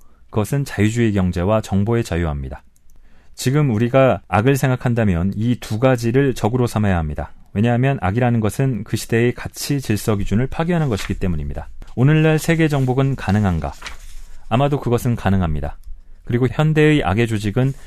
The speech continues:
자원봉사 형식의 에콜로지 단체 같은 것으로 의외로 마음이 따뜻해지는 구호 아래 모여드는 단체가 되지 않을까 생각합니다. 즉, 지역 통화를 다시 생각한다거나 경제 우선이 아니라 공정무역 우선,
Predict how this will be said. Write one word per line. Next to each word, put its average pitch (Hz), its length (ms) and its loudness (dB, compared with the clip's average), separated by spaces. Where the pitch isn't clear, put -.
자원봉사 139 580 2
형식의 123 520 0
에콜로지 151 420 0
단체 117 260 0
같은 101 280 0
것으로 92 460 -2
의외로 127 440 4
마음이 127 400 4
따뜻해지는 139 640 0
구호 113 300 4
아래 120 160 4
모여드는 107 400 2
단체가 98 400 -2
되지 92 240 -4
않을까 87 300 -2
생각합니다. 78 580 -6
즉, 127 220 0
지역 131 280 2
통화를 135 400 2
다시 - 300 -4
생각한다거나 104 880 0
경제 113 360 2
우선이 117 340 2
아니라 104 280 2
공정무역 113 680 0
우선, 76 320 -4